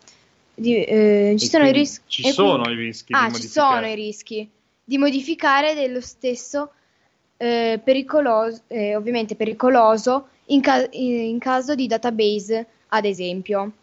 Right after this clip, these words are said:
Speaker 1: Il secondo è meno comodo, eh, necessità per esempio di avviare un, il Mac da un disco esterno con un, un sistema operativo ulteriore,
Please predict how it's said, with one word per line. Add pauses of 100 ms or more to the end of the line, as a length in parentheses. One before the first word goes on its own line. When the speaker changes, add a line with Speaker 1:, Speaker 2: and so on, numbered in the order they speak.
(560)
Speaker 1:
Il
secondo
è
meno
comodo, (500)
eh,
necessità
per
esempio
di
avviare
un,
il
Mac (420)
da
un
disco
esterno
con
un,
un
sistema
operativo
ulteriore,